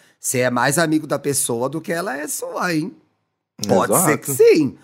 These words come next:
Speaker 1: Ou a pessoa é uma encostada mesmo, e vocês combinaram de,
Speaker 2: É uma
Speaker 1: você vai
Speaker 2: encostada.
Speaker 1: arrastar ela o resto da vida, tem
Speaker 2: <laughs> É um
Speaker 1: isso.
Speaker 2: encosto, é um encosto.
Speaker 1: Tem,
Speaker 2: Vai
Speaker 1: tem.
Speaker 2: tá,
Speaker 1: A pessoa
Speaker 2: vai se
Speaker 1: encostada.
Speaker 2: benzer.
Speaker 1: Agora, tem um negócio aqui que eu achei que tem, eu achei que tem a ver, ó,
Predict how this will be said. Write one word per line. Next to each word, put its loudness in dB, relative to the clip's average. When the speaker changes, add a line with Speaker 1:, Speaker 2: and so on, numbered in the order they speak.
Speaker 1:
Ou 4
a 0
pessoa -2
é -4
uma -4
encostada -2
mesmo, -2
e -8
vocês -6
combinaram -2
de, -8
Speaker 2:
É 0
uma 4
Speaker 1:
você 0
vai 6
Speaker 2:
encostada. 4
Speaker 1:
arrastar 2
ela 2
o 2
resto 4
da 2
vida, 0
tem -6
Speaker 2:
<laughs> -4
É 2
um 4
Speaker 1:
isso. 2
Speaker 2:
encosto, 6
é 2
um -2
encosto. 4
Speaker 1:
Tem, 2
Speaker 2:
Vai -2
Speaker 1:
tem. -6
Speaker 2:
tá, -2
Speaker 1:
A -8
pessoa -2
Speaker 2:
vai 2
se -2
Speaker 1:
encostada. 4
Speaker 2:
benzer. 0
Speaker 1:
Agora, 2
tem 2
um 0
negócio 4
aqui -2
que -4
eu 2
achei 2
que -2
tem, 2
eu 4
achei 4
que -6
tem -2
a 0
ver, -10
ó, -8